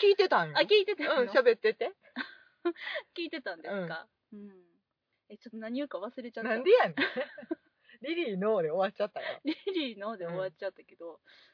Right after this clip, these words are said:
Speaker 2: うん。あのー、すごく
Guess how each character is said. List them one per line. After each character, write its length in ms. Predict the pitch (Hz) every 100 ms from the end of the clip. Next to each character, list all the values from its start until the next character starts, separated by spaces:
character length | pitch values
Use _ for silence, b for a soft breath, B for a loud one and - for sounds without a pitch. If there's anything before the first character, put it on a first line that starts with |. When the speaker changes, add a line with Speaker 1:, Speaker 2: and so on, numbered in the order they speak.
| b -
Speaker 2:
う 60 |
ん。 240 | 208 196 180 180 180 _ _ _ _ _ _ _ _ _ _
あ 120 | 370
の 60 | -
ー、 40 | 339 240 339 330 330 311 302 _ _ _ _ _ _ _ _ _ _ _ _ _ _ _ _ _ _ _ _ _ _ _ _ _ _ _ _ - _ -
す 80 |
ご 140 | 277 381
く 440 | - 247 240 170